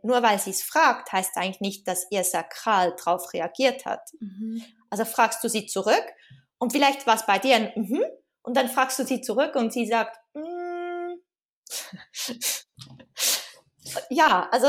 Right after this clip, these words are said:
Speaker 1: es ist wirklich, sich gegenseitig auch zu fragen und zu schauen, manchmal, manchmal spürt man es auch nicht wie ein Mhm, sondern es kann auch so wie ein Kribbeln sein. Also da ist was, da, da, da, oder so wie ein, ein Feuer, das jetzt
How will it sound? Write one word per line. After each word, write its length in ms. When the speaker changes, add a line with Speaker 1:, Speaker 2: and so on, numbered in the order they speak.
Speaker 1:
es 120
ist 160
wirklich, 380
sich 340
gegenseitig 1000
auch 260
zu 140
fragen 580
und 220
zu 120
schauen, 320
manchmal, 540
manchmal 360
spürt 360
man 120
es 220
auch 260
nicht 280
wie 80
ein 180
Mhm, 340
sondern 260
es 60
kann 140
auch 140
so 200
wie 80
ein 140
Kribbeln 520
sein. 360
Also 160
da 120
ist 160
was, 320
da, 140
da, 220
da, 320
oder 200
so 240
wie 160
ein, 300
ein 100
Feuer, 460
das 240
jetzt 420